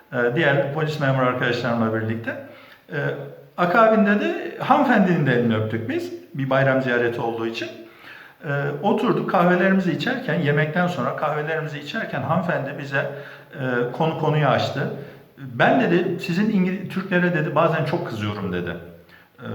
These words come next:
özellikle," dedi, "İngilizlere hayran olmalarına çok kızıyorum," dedi.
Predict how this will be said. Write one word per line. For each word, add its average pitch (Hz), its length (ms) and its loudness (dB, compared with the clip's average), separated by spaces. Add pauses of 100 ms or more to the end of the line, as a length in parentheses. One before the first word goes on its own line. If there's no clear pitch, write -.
(240)
özellikle," 196 480 2
dedi, 143 160 0
"İngilizlere 156 720 0
hayran 151 560 2
olmalarına 147 560 0
çok - 260 -4
kızıyorum," 101 480 -8
dedi. 85 160 -10